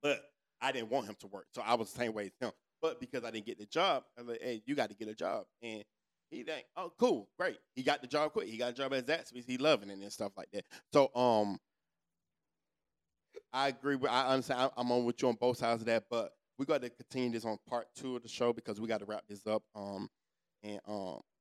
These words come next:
I appreciate everybody. Uh, I appreciate everybody tuning into the after show of D T, Unfiltered, Uncensored. We've been talking about the black community, and we, we, we revealed some stuff, and I revealed some stuff that I ain't never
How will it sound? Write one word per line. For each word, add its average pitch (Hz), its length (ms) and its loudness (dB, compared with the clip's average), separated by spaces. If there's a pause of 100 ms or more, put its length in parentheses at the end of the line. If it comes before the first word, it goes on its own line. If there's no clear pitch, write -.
(140)
I 113 60 -10
appreciate 123 400 -2
everybody. 117 560 2
Uh, 107 360 -2
I - 20 -8
appreciate 117 320 -4
everybody 110 260 -2
tuning 113 200 0
into 107 180 -6
the 101 100 -6
after 113 260 0
show 107 140 2
of 98 80 -2
D 113 180 0
T, 110 280 -6
Unfiltered, 104 600 -6
Uncensored. 107 600 -10 (260)
We've 143 100 -6
been 139 120 0
talking 123 240 0
about 113 140 2
the 107 80 -12
black 113 260 -12
community, 110 760 -2
and 101 380 -2 (520)
we, 123 220 0 (380)
we, 131 260 -8 (1040)
we 135 80 -2
revealed 127 460 6
some 110 160 -2
stuff, 107 360 4
and 107 140 -2
I 107 60 4
revealed 110 420 2
some 104 100 -14
stuff 107 260 -6
that 107 80 -10
I 107 40 -6
ain't 107 100 -6
never 101 140 -8